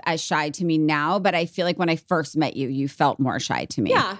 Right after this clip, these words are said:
Speaker 2: I can be a little reserved or
Speaker 1: You
Speaker 2: shy,
Speaker 1: know?
Speaker 2: like, when I don't know, if I don't feel comfortable yet with somebody or, but then when you know me
Speaker 1: And I,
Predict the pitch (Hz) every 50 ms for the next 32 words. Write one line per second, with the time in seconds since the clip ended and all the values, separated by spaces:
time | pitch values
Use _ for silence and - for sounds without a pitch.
0 | - _ _ _ _ _ _ _ _ _ _ - 359 440 480 466 415 427 359 330
1 | 311 285 285 294 285 - 320 294 277 285 285 277 - 175 185 190 180 170 175 185
2 | 214 233 247 262 262 262 - - 269 262 254 254 254 262 262 254 247 240 233 226
3 | 226 233 233 262 - 294 285 330 311 320 320 302 311 330 - - 262 247 240 254
4 | 247 - - 254 240 247 247 240 240 233 214 - - 226 - - 247 220 226 220
5 | 220 214 220 208 220 214 214 208 214 214 208 220 226 - - _ - 269 262 247
6 | 277 277 _ _ _ _ _ _ _ - 294 285 294 294 277 277 262 262 254 262
7 | 262 262 254 240 226 233 -